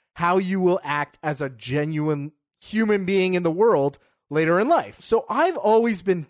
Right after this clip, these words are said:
chasing the idea of, "I wanna be a certain type of man," and I haven't got there yet.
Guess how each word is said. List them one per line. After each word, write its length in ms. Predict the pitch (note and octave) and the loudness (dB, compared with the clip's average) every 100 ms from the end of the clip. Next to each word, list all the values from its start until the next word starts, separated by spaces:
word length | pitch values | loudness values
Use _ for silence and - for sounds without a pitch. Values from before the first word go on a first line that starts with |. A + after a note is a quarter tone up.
| - | -14
chasing 720 | - - A3 B3 - G#3+ G3+ | -12 -4 -2 -2 -6 -6 -2
the 140 | G3+ | 0
idea 500 | F#3+ E3+ D3+ F3 E3+ | 2 0 -2 0 2
of, 80 | D3+ | 2
"I 140 | D3 F#3+ | 2 2
wanna 240 | A#3+ A3+ | 2 0
be 260 | F#3 F#3 E3+ D#3 - _ - | -2 -6 -8 -20 -20 _ -4
a 120 | D3+ | -4
certain 380 | - G3 G3 E3 | 0 0 0 -4
type 280 | E3+ D#3+ | -2 -2
of 80 | D3+ | -2
man," 500 | C#3 C3+ B2 A#2 B2 _ _ _ _ _ - | -4 -4 -6 -8 -10 _ _ _ _ _ -10
and 100 | D#3+ | -4
I 80 | E3 | -2
haven't 280 | F#3 F3+ D3+ | -2 -2 -2
got 320 | F3 G3+ G3+ | 0 0 0
there 160 | D3 | -2
yet. 440 | B2+ A#2+ G#2+ A#2 | -2 -6 -10 -14